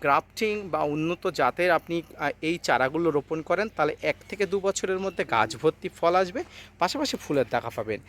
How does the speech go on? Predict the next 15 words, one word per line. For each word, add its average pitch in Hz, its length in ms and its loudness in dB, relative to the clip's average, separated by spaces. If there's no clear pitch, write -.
দ্বিতীয় 269 340 0
কারণ 269 240 6
হচ্ছে 277 200 0
ফুল 196 300 -2
না 151 300 2
আসা, 185 240 -2
দ্বিতীয় 160 380 -6
যে 233 120 -2
কারণ, 160 300 2
সে 180 200 -2
কারণটি 196 340 -2
হচ্ছে 220 160 -4
সঠিক - 400 -2
সময়ে 190 260 0
সঠিকভাবে 165 580 -2